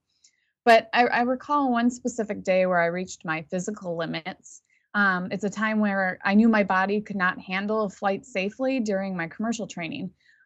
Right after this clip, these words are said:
Um, but I had only two hours of sleep the night before. I had to rush from work to an eye appointment and then back to the airport for this long cross country that had to happen. Um, it was a night cross country,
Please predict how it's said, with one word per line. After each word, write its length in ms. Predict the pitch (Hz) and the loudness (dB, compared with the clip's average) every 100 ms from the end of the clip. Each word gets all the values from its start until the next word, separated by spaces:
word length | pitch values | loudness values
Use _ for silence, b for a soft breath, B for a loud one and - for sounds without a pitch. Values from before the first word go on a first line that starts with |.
| - | -4
Um, 480 | 196 190 180 175 170 - | 2 2 2 -4 -6 0
but 100 | 190 | 2
I 80 | |
had 160 | 202 196 | 4 2
only 340 | 190 196 185 160 | 0 -2 -6 -8
two 180 | - 285 | -2 2
hours 360 | 277 285 294 | 4 2 2
of 80 | 277 | -2
sleep 300 | - 247 240 | 0 0 0
the 60 | 208 | -2
night 220 | 202 240 | -2 -2
before. 540 | 233 - 175 170 180 - | -4 -4 -2 0 -2 -4
I 60 | |
had 220 | 175 202 | -6 -4
to 100 | 180 | -6
rush 520 | 170 180 240 285 - - | -4 -4 -4 -6 -10 -4
from 160 | 277 254 | 0 2
work 280 | 226 - - | 0 -4 -10
to 140 | 247 | -8
an 100 | 226 | -4
eye 140 | 175 165 | -4 -4
appointment 520 | 165 170 175 180 - | -6 -6 -6 -8 -8
and 120 | 185 185 | -4 -4
then 260 | 180 175 | -4 -6
back 260 | 175 190 233 | -2 -2 -2
to 100 | 220 | -10
the 80 | - | -4
airport 560 | 196 196 - 165 - | -4 -4 -4 -6 -6
for 120 | - 175 | -8 -8
this 180 | 175 | -8
long 240 | 180 185 196 | -4 -4 -4
cross 300 | 196 185 - | -4 -6 -6
country 440 | 202 190 180 170 170 | -8 -8 -6 -8 -6
that 100 | 180 | -8
had 180 | 180 175 | -8 -8
to 60 | |
happen. 480 | 170 175 180 170 196 b b b b _ | -10 -10 -10 -10 -12 b b b b _
Um, 380 | 196 175 165 185 196 | -2 0 -2 -4 -2
it 40 | |
was 100 | 190 | -2
a 60 | 180 | 0
night 240 | 185 185 | -2 -2
cross 260 | 185 170 - | -6 -8 -6
country, 540 | 165 160 - 170 | -8 -8 -6 -6